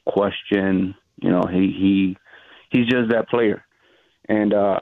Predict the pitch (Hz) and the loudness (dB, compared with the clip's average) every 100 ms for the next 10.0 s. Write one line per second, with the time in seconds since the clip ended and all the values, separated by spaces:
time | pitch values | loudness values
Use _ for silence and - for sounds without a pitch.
0 | - 110 107 131 123 110 117 110 104 95 | -2 -2 0 0 0 2 2 2 0 0
1 | - _ _ 110 110 - _ - - - | -4 _ _ -4 -4 -8 _ -4 -2 0
2 | 110 110 120 107 - 95 101 117 123 120 | 0 0 -2 -2 -2 -2 0 0 -2 -8
3 | _ _ - 101 - 104 95 98 98 90 | _ _ -16 -10 -2 -2 0 -2 -2 -2
4 | 92 _ - 135 107 95 101 95 - 95 | -6 _ -2 -2 0 0 0 -2 -4 -6
5 | 101 92 90 98 98 95 90 95 - - | -4 -4 -4 -2 0 0 0 -2 -6 -20
6 | - - - _ _ - 104 98 - - | -20 -20 -20 _ _ -2 0 0 -2 -10
7 | _ _ _ _ 120 120 117 120 113 113 | _ _ _ _ -2 0 0 0 0 0
8 | 104 - 104 101 107 104 98 101 101 104 | 0 -2 -4 0 0 2 2 2 2 2
9 | 104 104 107 104 101 98 90 104 107 104 | 2 0 0 0 0 -2 0 0 2 0